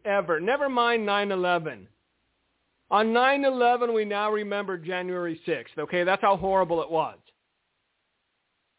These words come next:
This is where we've gotten to, and nobody's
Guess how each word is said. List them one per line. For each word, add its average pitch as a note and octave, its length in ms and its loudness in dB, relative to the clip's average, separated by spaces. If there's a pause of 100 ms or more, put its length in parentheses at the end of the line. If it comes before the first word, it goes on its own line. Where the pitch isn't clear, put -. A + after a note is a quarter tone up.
(960)
This C4 260 2
is C4+ 160 0
where C4 140 4
we've C4 180 0
gotten C4 300 0
to, G#3 160 0
and F#3+ 200 0
nobody's A3 460 0